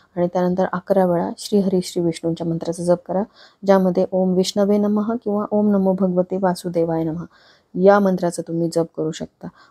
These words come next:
कोणतंही नामस्मरण तुम्ही उद्याच्या दिवशी केलं तर तुमच्या भोवती असलेली नकारात्मकता दूर होईल, तुमच्या घरामध्ये असलेले वास्तुदोष नाहीसे होतील. तुम्हाला जर काही पितृदोष असतील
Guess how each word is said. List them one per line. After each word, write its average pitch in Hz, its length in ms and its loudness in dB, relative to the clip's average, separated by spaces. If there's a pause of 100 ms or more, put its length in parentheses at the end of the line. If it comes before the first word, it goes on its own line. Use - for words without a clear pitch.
(160)
कोणतंही 196 520 4
नामस्मरण 185 680 2
तुम्ही 175 240 -2
उद्याच्या 175 360 0
दिवशी 175 300 -2
केलं 185 380 0
तर - 40 0
तुमच्या 170 360 -2
भोवती 175 300 0
असलेली 175 380 -2
नकारात्मकता 180 800 0
दूर 196 260 4 (100)
होईल, 208 180 2 (500)
तुमच्या 185 380 2
घरामध्ये 180 420 4
असलेले 180 360 0
वास्तुदोष 185 680 2
नाहीसे 196 340 2
होतील. 196 380 2
तुम्हाला 185 320 2
जर 214 160 2
काही 202 280 0
पितृदोष 190 580 2
असतील 175 260 -6